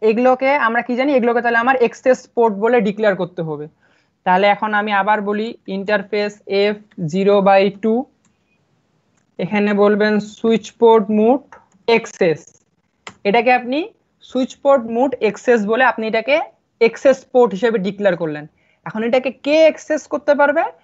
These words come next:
এখন আপনাকে এটা specifically বলে দিতে হবে যে এই সুইচ পোর্টকে কে access করতে পারবে। তো সুইচ পোর্ট excess, সুইচ পোর্ট excess,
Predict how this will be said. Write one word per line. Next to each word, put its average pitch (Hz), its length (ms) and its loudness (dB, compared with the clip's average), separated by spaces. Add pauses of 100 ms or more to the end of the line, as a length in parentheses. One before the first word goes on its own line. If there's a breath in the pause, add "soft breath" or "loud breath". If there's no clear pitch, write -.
(320 soft breath)
এখন 240 200 -2
আপনাকে 240 300 -6
এটা 247 140 -4 (120)
specifically 285 800 -6
বলে 240 260 4
দিতে 196 220 -2
হবে 170 220 -4
যে 170 180 -8
এই 247 240 2
সুইচ 247 380 -6
পোর্টকে 247 480 -2 (100)
কে 311 120 4
access 226 420 0
করতে 175 260 -8
পারবে। 160 300 -6 (200)
তো 247 140 2
সুইচ 277 580 -4
পোর্ট 277 220 2
excess, 254 500 0 (540)
সুইচ 226 320 -6
পোর্ট 240 380 2 (340)
excess, 226 560 -2